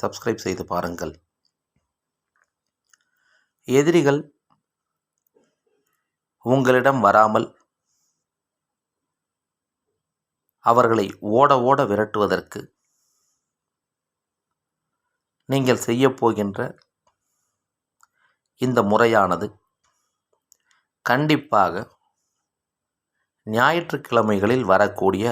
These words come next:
அமாவாசை தினத்தில் மட்டுமே செய்யப்பட வேண்டும். இதை செய்யக்கூடிய நபர்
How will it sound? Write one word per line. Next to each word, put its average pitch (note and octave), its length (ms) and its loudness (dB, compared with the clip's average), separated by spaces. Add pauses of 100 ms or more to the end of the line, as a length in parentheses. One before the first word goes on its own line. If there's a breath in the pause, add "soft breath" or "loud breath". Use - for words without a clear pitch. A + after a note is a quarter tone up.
(120)
அமாவாசை G2+ 480 0
தினத்தில் F#2 420 -4
மட்டுமே G#2 360 -4 (100)
செய்யப்பட F2+ 440 -6
வேண்டும். E2+ 380 -8 (320)
இதை A#2+ 200 0
செய்யக்கூடிய C3+ 680 -2 (100)
நபர் F#2+ 240 0